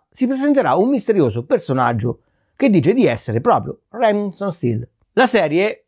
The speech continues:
come idea, nasce nel millenovecentosessantanove. Il concept iniziale prevedeva una serie investigativa molto hard boiler,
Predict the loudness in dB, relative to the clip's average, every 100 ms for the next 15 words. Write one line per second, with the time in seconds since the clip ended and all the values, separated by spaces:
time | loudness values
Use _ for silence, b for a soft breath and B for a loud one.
0 | _ _ -2 2 2 4 2 0 0 0
1 | 0 0 0 2 2 2 2 2 2 2
2 | 2 0 0 -4 -4 -2 0 0 2 2
3 | 0 -4 _ _ -4 2 2 2 -2 -4
4 | 0 2 4 2 0 0 0 0 0 2
5 | 0 0 0 0 2 2 2 2 2 0
6 | 0 0 0 2 2 2 2 0 0 -4
7 | 0 0 2 0 2 2 -2 -4